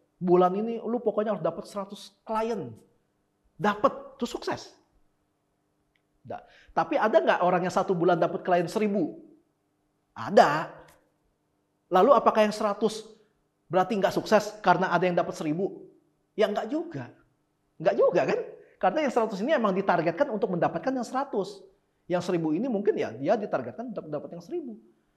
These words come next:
Sama-sama sukses. Makanya sukses yang kayak gimana dulu nih kalau kita mau bilang tentang sukses? Ya,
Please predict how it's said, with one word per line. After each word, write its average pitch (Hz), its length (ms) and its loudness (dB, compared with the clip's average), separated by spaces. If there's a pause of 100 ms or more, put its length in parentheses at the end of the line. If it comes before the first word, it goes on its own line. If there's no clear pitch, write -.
(140)
Sama-sama 170 480 -6
sukses. - 480 -8
Makanya 285 240 0
sukses - 320 -4
yang 208 80 0
kayak 196 160 2
gimana 180 320 0
dulu 294 160 2
nih 262 160 -4
kalau 196 160 4
kita 190 240 -4
mau 185 80 -4
bilang 165 240 -2
tentang 160 240 -10
sukses? - 560 -10 (1700)
Ya, 170 160 -6